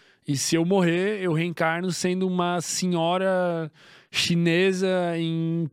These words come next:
quinhentos e trinta antes de, antes de Cristo, que planta arroz.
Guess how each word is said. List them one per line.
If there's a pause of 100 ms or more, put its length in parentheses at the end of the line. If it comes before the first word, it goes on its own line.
quinhentos
e
trinta
antes
de,
antes
de
Cristo,
que
planta
arroz.